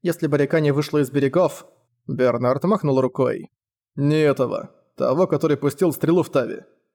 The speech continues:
Ты спасла жизнь моему племяннику». Он посмотрел на нее сверху вниз. «Спасибо». Она почувствовала, что краснеет, и отвела взгляд. «О, всегда пожалуйста». И после недолгой паузы спросила.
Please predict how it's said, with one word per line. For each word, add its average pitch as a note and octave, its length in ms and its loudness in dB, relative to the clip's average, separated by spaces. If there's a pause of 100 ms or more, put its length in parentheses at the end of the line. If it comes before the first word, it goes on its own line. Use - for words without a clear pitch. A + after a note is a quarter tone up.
Ты F#3 100 -4
спасла D#3 400 0
жизнь D#3 220 2
моему D#3 200 2
племяннику». C#3+ 680 0 (640)
Он C3 160 -2
посмотрел C3+ 480 0
на B2+ 80 0
нее B2 300 2
сверху D3 340 -2
вниз. C3 480 -4 (420)
«Спасибо». - 680 -2 (460)
Она C3 220 -2
почувствовала, D3+ 640 0
что - 160 -4
краснеет, C#3 600 -2 (200)
и A3 80 -2
отвела C3+ 380 2
взгляд. B2 540 -4 (480)
«О, C#3+ 440 -2 (200)
всегда G3+ 340 0
пожалуйста». - 680 -4 (500)
И C3+ 200 -2
после D3+ 400 -2
недолгой C3+ 400 0
паузы C3+ 380 2
спросила. B2+ 680 -4